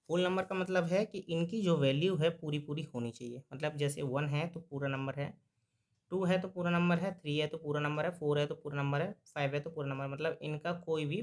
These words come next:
फ्रैक्शनल पार्ट नहीं है। लेकिन हमारे जितने भी रेशनल नंबर होते हैं, रेशनल नंबर क्या होते हैं, जैसे कि आपको अभी मैंने पीछे भी बताया था क्वेश्चन में,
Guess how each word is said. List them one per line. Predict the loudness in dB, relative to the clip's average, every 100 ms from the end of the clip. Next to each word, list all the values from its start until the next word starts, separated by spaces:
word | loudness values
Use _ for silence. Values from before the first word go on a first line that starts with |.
| -6
फ्रैक्शनल | -6 -6 -4 -4 -2
पार्ट | 0 0 0
नहीं | -4 -2 -4
है। | -6 -10 -16 _ _ _ _ _ _ _ -2
लेकिन | 2 4 2 0 _ _
हमारे | -4 2 4 4
जितने | 4 0 0 4
भी |
रेशनल | 6 6 6 4
नंबर | 6 6
होते | 6 4
हैं, | 2 2
रेशनल | 2 2 2
नंबर | 2 2
क्या | 2 4
होते | 2 2
हैं, | -2 -2
जैसे | -2 -2 -4
कि | -2
आपको | -2 -2 -4
अभी | -4
मैंने | 0 0 -2
पीछे | -6 -8
भी | -6
बताया | -6 -4 -2 -4
था | -6
क्वेश्चन | -8 -14 _ -10 -4
में, | -4